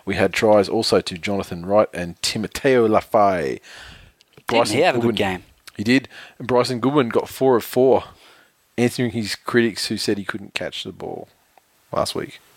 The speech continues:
Speaker 1: because he couldn't.
Speaker 2: Couldn't catch it. He kicked four goals. What's that got to do with his catching?
Speaker 1: <laughs> He's kind of pulled back some points. <laughs> He also got a penalty goal.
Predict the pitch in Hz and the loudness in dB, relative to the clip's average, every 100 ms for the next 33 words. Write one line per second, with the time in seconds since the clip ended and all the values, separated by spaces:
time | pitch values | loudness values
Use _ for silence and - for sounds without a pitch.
0 | _ _ _ - _ _ - - - - | _ _ _ -20 _ _ -20 -20 -20 -20
1 | - - _ _ _ _ _ - - - | -20 -20 _ _ _ _ _ -20 -16 -14
2 | 131 - - 175 - 131 - - - 151 | -12 -4 -2 -2 -6 -8 -6 -6 -6 -6
3 | 123 147 117 127 143 - - - 131 131 | -4 -2 -2 -6 -6 -4 -4 -4 -4 -2
4 | 120 - 165 - - - - - - - | -2 -2 -2 0 -2 -4 -6 -6 -8 -14
5 | - - 139 - 135 110 127 104 101 - | -16 -8 -6 2 2 2 -2 0 -2 -2
6 | 113 - 113 - - - - 208 196 180 | -8 -2 -2 0 0 0 0 0 0 0
7 | 175 - 247 139 143 135 117 123 120 127 | 0 -2 -4 0 0 2 2 2 2 0